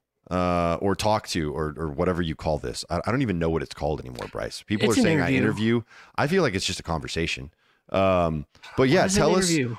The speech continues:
Speaker 1: who you want us to talk to, what subjects you want us to talk about. There's a lot of stuff out there that, you know, Bryce and I have both looked into. The Boy Scouts thing is, uh, like, like you said, it's horrifying. Um, there was the
Speaker 2: I wanna
Speaker 1: whole
Speaker 2: talk to
Speaker 1: Hillsong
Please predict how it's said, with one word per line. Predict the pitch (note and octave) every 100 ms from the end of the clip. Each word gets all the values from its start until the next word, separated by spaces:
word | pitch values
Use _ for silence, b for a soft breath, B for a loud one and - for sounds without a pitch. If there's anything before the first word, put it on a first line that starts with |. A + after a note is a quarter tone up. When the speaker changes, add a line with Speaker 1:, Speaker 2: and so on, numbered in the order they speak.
| -
Speaker 1:
who | - D#3
you | D#3 E3+
want | E3
us | D#3+ -
to | C#3
talk | C3+ C3+ C#3
to, | E3
what | A#2 D3 -
subjects | - B2+ C#3 D3 E3 - - b b b
you | F2+ G#2
want | C#3+ D3+
us | C#3+ -
to | A#2+
talk | - B2 A#2+
about. | G2+ D2+ G#2+ E3 -
There's | B2 A2
a |
lot | F#2+ D#2+ F#2 A#2 C#3
of | A#2+
stuff | - B2+ B2+ -
out | G#2 B2
there | C#3 C#3 C#3 B B -
that, | G#2+ G2 - _ -
you | A2
know, |
Bryce | F2+ G#2 A2+
and | A#2
I | A2+
have | F#2+
both | G#2+ G#2
looked | F#2+
into. | A2 G#2+
The | E2+
Boy | G2 A#2+
Scouts | - B2+ G#2
thing | - B2 B2 B2
is, | F2 G2 E2+ - b b b b b _
uh, | -
like, | D2+ G#2
like | F#2+ G2
you | E2+
said, | G2
it's | D2+
horrifying. | - A2+ E2+ E2+ D#2+ E2
Um, | F2+ F#2 F2 E2+ -
there | E2 G2
was | F#2+ -
the |
Speaker 2:
I |
wanna | F#3+ C4+
Speaker 1:
whole | B3+
Speaker 2:
talk | G3 -
to | E3+
Speaker 1:
Hillsong | C#3+